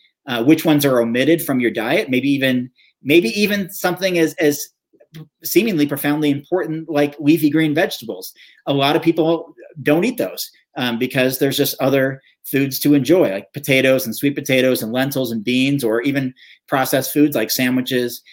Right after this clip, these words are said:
and burritos and wraps. And, and th-, then all of a sudden we're like, "Wow, I've been doing this plant-based diet for a long time,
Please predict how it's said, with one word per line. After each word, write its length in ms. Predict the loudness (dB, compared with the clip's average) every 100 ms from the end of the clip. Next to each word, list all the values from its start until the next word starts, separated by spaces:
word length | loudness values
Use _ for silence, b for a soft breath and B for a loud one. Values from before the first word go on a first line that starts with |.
| b -10
and 200 | -6 0
burritos 420 | 2 4 2 2
and 100 | 0
wraps. 400 | 0 0 -2 -4
And, 160 | -6 -4
and 140 | -4 -4
th-, 140 | -6 -2
then 160 | 0 2
all 100 | 2
of 40 |
a 60 | 2
sudden 300 | 2 4 2
we're 60 |
like, 160 | 0 0
"Wow, 240 | 2 2
I've 100 | 0
been 80 | 0
doing 160 | 0 0
this 140 | -2
plant-based 440 | -4 -4 -2 -2 0
diet 240 | 0 0
for 80 | -2
a 80 | 0
long 200 | 0 0
time, 420 | 2 2 0